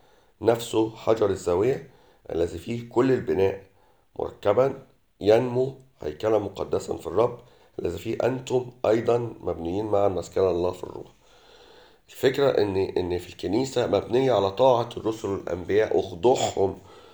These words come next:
للروح القدس، اعتمادهم الكامل على يسوع المسيح، ده أساس البناء. إن حجر الزاوية، إن دايما تفكيرهم كده وإيمانهم إن حجر الزاوية هو يسوع المسيح.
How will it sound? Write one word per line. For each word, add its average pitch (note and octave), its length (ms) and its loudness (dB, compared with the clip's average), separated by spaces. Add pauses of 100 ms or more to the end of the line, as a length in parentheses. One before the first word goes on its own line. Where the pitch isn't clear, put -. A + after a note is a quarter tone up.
(400)
للروح G#2 280 4
القدس، - 500 -4 (400)
اعتمادهم A#2 600 4
الكامل B2 520 6
على F2 180 4
يسوع A2+ 320 4
المسيح، G#2 480 0 (340)
ده - 180 4
أساس B2 300 0
البناء. F2+ 440 -2 (500)
إن F#2+ 640 0
حجر C#3+ 380 6
الزاوية، F#2+ 640 0
إن F2+ 400 -2
دايما A#2 360 4
تفكيرهم G2+ 720 -4
كده F2 300 0
وإيمانهم F2 1120 2
إن F2+ 160 0
حجر B2 260 0
الزاوية G#2 380 2
هو G2 160 2
يسوع F#2+ 320 0
المسيح. - 380 -8